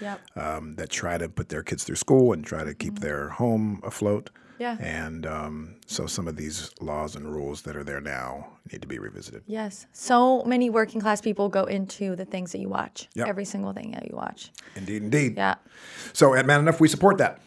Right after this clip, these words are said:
Speaker 2: So
Speaker 1: Yes.
Speaker 2: here we are. Welcome, welcome, welcome. Um,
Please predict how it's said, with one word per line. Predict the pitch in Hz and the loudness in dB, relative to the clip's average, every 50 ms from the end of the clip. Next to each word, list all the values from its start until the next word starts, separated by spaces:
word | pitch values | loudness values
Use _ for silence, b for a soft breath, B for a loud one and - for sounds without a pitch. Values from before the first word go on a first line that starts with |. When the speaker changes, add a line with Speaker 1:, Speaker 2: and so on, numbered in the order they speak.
| _ _ - | _ _ 6
Speaker 2:
So | - 151 | 6 6
Speaker 1:
Yes. | 139 - - - | 6 6 4 8
Speaker 2:
here | 175 190 | 8 10
we | 190 160 | 10 10
are. | 143 151 147 | 10 10 10
Welcome, | 147 160 160 - 160 156 | 8 8 8 6 6 8
welcome, | 151 151 147 139 131 | 8 8 8 6 4
welcome. | 131 123 120 - 139 156 151 - - - - | 4 4 4 2 -2 -4 -6 -8 -14 -14 -8
Um, | 120 120 120 123 123 123 120 120 117 117 117 120 127 113 | -4 0 2 4 6 6 6 6 4 2 0 -6 -8 -8